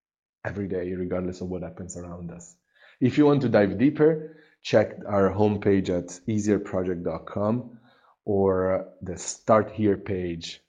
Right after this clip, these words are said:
on No Way. Um, today, I wanted to share, uh, a,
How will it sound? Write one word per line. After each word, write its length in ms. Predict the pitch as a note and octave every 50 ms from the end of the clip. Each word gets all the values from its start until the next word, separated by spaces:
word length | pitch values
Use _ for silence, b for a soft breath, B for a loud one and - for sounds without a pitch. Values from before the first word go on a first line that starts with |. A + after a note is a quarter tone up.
| _
on 340 | - F2+ E2 D#2+ E2 E2 E2+ F2 _
No 240 | - E2+ F#2 F2+ F2
Way. 320 | E2+ E2+ E2 D#2+ E2 - _ _ _ b b b b b b b b b b b b b b b b b b _ _ _ _ _
Um, 560 | C3 C3 C3+ C3+ C3+ C#3 C#3 C3+ C3+ C#3 C#3 C3+
today, 520 | - - F3+ A3+ B3+ D#4+ D#4 A#3+ C3 G#2+ - -
I 100 | - C#3
wanted 240 | D#3+ F3+ G#3+ G#3+ G#3
to 80 | - C#3+
share, 640 | - - - - - B2 A#2 A2+ A2 G#2+ - - - - A2+
uh, 40 |
a, 560 | A#2 A2+ A2 G#2+ G#2+ - A2+ G#2+ - - A#2+